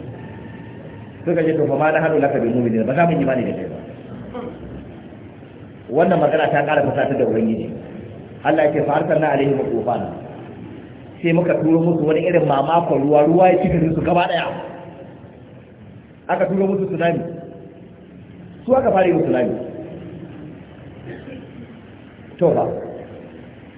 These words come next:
Yanzu bala'i ya yi bala'i. Ruwa ko ina. Su dai bai kai ruwan tufana ba, amma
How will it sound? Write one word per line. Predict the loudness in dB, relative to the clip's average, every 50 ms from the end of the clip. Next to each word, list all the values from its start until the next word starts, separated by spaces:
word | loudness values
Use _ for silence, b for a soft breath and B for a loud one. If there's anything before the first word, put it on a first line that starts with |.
| -20 -20 -20 -20 -20 -20 -20 -18 -18 -18 -18 -18 -20 -18 -18 -10 -4
Yanzu | -2 0 2 4
bala'i | 6 6 8 8 6 6 6
ya | 4 4
yi | 4
bala'i. | 4 4 4 2 0 0 -2 -4 -6 -8 -10 -12 -12 -14 -14 -16 -16 -18 -18 -18 -18 -18 -18 -18 -18 -18 -16 -16 -10 -2
Ruwa | 0 4 6 6 8 8 6 6 4 6
ko | 6 6 6
ina. | 6 4 0 -2 -2 -4 -6 -8 -10 -12 -12 -14 -14 -14 -8 -2
Su | 0 4
dai | 6 6 6
bai | 6 6 4
kai | 4
ruwan | 4 6 4 4
tufana | 4 4 6 6 6 6 6
ba, | 4 4 2 4
amma | 4 4 4